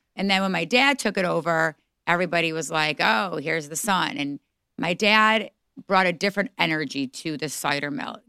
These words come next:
Similar but different. My dad was into more marketing, and he was into making these signs and putting signs everywhere and turning it kind of into, like,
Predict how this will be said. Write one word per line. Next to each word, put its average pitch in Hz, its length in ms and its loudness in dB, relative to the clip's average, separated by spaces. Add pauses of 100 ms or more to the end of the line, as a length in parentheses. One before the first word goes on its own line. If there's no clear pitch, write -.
(120)
Similar 320 540 2
but 226 220 0
different. 160 460 -2
My 165 140 0
dad 190 400 2
was 170 400 -2 (120)
into 185 400 0
more 170 280 0
marketing, 156 680 -2
and 139 100 -2
he 165 180 -4
was 165 160 -4
into 160 240 -6
making 156 340 -4
these 147 160 -4
signs 147 640 0
and 147 120 -4
putting 156 200 -4
signs 180 560 0
everywhere 143 420 -2
and 143 140 -2
turning 233 260 0
it 208 100 -6
kind 285 220 -2
of 262 120 -2
into, 208 240 -2
like, 175 260 -2